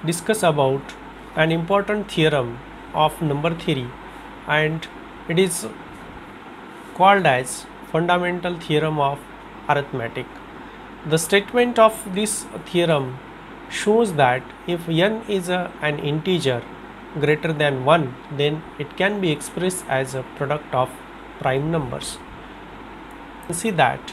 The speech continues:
the statement of and fundamental,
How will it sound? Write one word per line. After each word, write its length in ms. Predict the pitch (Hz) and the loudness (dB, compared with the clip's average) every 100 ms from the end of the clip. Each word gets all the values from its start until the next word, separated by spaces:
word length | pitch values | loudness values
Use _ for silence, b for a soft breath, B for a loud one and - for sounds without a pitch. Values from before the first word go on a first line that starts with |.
| - | -2
the 160 | 151 | 0
statement 760 | 160 - 180 175 190 196 190 - - - | 0 0 -2 0 0 0 -4 -10 -8 2
of 240 | 151 156 - - - - - - - - - - - - - - | 4 4 -4 -16 -16 -16 -16 -16 -16 -16 -16 -16 -16 -16 -16 -2
and 220 | 139 139 | -2 0
fundamental, 880 | - 160 165 160 156 160 156 165 | 0 0 0 -2 2 2 2 2